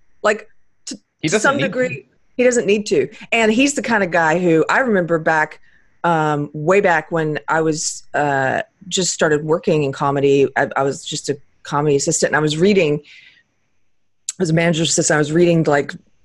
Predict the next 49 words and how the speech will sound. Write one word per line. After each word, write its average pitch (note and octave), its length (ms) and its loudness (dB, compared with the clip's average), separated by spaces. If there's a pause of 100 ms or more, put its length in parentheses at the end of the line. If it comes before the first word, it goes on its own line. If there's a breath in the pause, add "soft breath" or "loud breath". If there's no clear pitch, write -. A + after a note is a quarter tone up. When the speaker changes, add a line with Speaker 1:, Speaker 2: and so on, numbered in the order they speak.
Speaker 1:
news F#3 340 4
about E3 200 0
how E3+ 120 2
he D#3+ 80 4
walked D#3+ 280 0
away D#3 220 4
from, D3 260 -2
uh, C3+ 320 -2 (680)
uh, C#3 220 0
his D3 160 -2
T - 140 0
V C4+ 100 4
show - 400 0
for F3 140 0
millions G3+ 560 4
of E3 100 -6
dollars, D3 600 -2
right? B2+ 240 -2 (480 loud breath)
And F#3+ 180 2
the, F3+ 140 -2 (100)
and F3+ 200 2
the F3 80 6
funny B3 260 0
thing G3+ 180 0
was, D#3 220 0
back E3+ 240 -2
then, G3 320 0
I G#3+ 80 0
was C4 160 0
a G3 60 -4
super E3+ 360 -2
S D#3+ 140 -2
J D3 140 0
W, D3 440 0
but E3 200 2
I F#3 80 0
could G#3 160 -8
tell A#3 180 0
the G#3 100 2
news F#3 300 2
was D#3+ 140 -8
getting E3 220 0
it - 100 -10
wrong. C3+ 380 -2
They E3 100 2
were D#3+ 40 2
calling G#3 240 2
him E3 80 2
crazy. F3 600 0